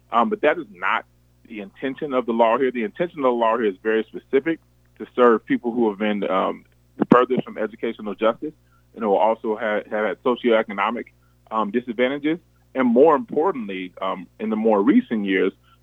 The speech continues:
to be run by community and for community. So to serve black and brown children and to cultivate,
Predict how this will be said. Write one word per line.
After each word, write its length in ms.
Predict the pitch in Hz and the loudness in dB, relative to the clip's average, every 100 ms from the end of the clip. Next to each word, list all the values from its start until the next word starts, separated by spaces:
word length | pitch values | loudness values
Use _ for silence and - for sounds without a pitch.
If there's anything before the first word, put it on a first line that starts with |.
| - | -4
to 80 | 135 | -2
be 260 | 117 151 | 4 2
run 480 | 165 95 113 151 143 | 2 2 4 4 0
by 300 | 110 110 135 | -2 0 0
community 440 | 135 117 120 117 110 | -6 -12 -14 -12 -14
and 120 | 104 | -16
for 220 | - 131 | -6 -6
community. 380 | 135 107 90 85 - | -6 -12 -14 -10 -4
So 100 | 110 | -4
to 100 | 98 | -2
serve 280 | - 139 147 | 0 2 2
black 240 | 113 113 113 | 0 -2 -4
and 80 | |
brown 240 | 110 113 107 | -4 -4 -4
children 360 | 131 120 120 - | -4 -4 -6 -8
and 160 | 117 113 | -8 -6
to 80 | 113 | -6
cultivate, 640 | - 123 139 123 110 107 | 2 2 4 0 0 0